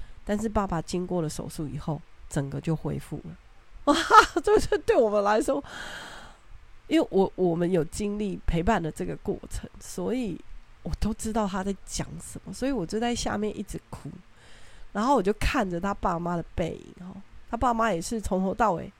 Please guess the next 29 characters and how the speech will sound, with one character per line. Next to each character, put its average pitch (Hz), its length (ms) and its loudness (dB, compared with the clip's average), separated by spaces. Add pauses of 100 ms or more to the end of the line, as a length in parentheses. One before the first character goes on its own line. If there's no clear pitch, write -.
(180)
听 214 240 0
孩 185 120 0
子 180 140 -6
在 208 100 2
讲 143 280 -6
的 156 60 -6
时 185 100 -4
候 170 80 -2
就 175 180 -6 (100)
一 208 80 -4
直 - 220 -6
哭。 - 180 -8 (480)
<laughs> 330 640 6 (3000)
哎 226 540 -4 (240)
呀， - 220 -8 (680)
我 233 100 -8
就 320 160 -6
在 370 160 0
想 202 280 -4
说， 277 200 -6
我 226 140 -4
们 202 180 -2
这 269 140 -4
些 269 220 -4
老 196 200 -2
的 165 160 -6
到 254 200 -4
底 185 80 -2
在 220 140 -4